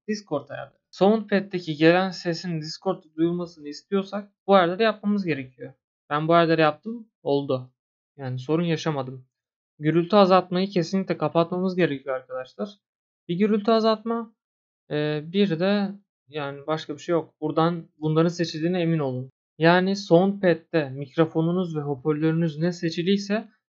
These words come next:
Discord'da da mikrofon ve hoparlör o seçili olması gerekiyor. Bunlara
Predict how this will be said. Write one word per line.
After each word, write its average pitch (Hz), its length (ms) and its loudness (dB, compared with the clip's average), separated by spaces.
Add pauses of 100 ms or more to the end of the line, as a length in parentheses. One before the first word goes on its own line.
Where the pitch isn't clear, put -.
(140)
Discord'da 190 580 0
da 196 60 0
mikrofon 170 560 -4
ve 165 40 0
hoparlör 156 520 0 (380)
o 175 100 0
seçili 143 340 -6
olması 135 340 -10
gerekiyor. 135 440 -4 (500)
Bunlara 196 600 2